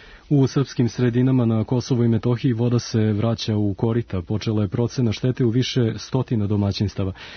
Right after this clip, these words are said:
Direktoru Kancelarije za Kosovo i Metohiju Petru Petkoviću, koji je trebalo da obiđe srpske sredine pogođene poplavama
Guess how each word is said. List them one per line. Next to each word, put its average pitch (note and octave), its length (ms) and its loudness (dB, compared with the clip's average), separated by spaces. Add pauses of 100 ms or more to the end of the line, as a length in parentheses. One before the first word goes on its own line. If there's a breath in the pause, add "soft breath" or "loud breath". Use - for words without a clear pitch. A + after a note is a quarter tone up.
(180 loud breath)
Direktoru C3+ 460 2
Kancelarije B2 520 0
za G#2 120 -2
Kosovo A#2 360 0
i A2 40 2
Metohiju A2 500 0
Petru A2+ 380 -2
Petkoviću, G2 560 -2
koji G2+ 200 0
je G2 80 2
trebalo A2 360 0
da G2+ 100 0
obiđe G#2+ 360 0
srpske G2+ 360 -4
sredine G2+ 420 0
pogođene G2+ 480 0
poplavama G2+ 520 -2